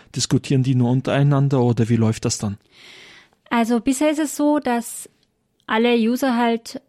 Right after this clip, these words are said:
Speaker 2: natürlich auf jeden Kommentar eingehen können. Ähm, und das passiert auch, eben grad bei schärferen Antworten, ähm, liest man dann einige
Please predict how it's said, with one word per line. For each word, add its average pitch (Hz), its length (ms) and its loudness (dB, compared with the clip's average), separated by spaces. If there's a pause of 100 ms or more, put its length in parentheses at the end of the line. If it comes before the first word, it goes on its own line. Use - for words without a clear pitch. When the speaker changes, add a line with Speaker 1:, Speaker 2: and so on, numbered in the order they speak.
Speaker 2:
natürlich 226 420 -2
auf - 220 -8
jeden 220 240 2
Kommentar 214 400 0
eingehen 240 320 0
können. 302 260 0 (880)
Ähm, 233 440 2
und 226 240 -2
das 214 120 -2
passiert 220 440 -2
auch, 277 500 -2
eben 226 220 0
grad 202 240 -6
bei 190 480 0 (640)
schärferen 247 600 0
Antworten, 254 880 0 (440)
ähm, 220 440 2
liest 226 340 -2
man 220 120 2
dann 202 120 0
einige 208 680 0